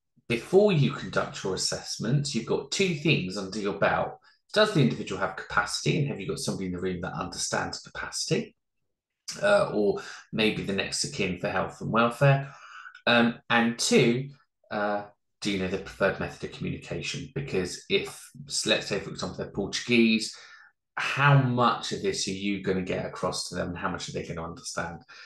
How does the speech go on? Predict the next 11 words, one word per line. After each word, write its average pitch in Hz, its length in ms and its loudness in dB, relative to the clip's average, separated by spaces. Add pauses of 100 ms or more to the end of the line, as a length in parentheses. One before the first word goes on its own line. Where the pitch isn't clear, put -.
(140)
So 87 340 2
ultimately, 92 440 0
should - 260 -6
we 90 140 -4
be - 180 -4
looking 78 280 -6
at 85 220 -8
adaptations, - 1000 -6
translations, 80 720 -6
or 78 80 -10
translators? 90 880 -6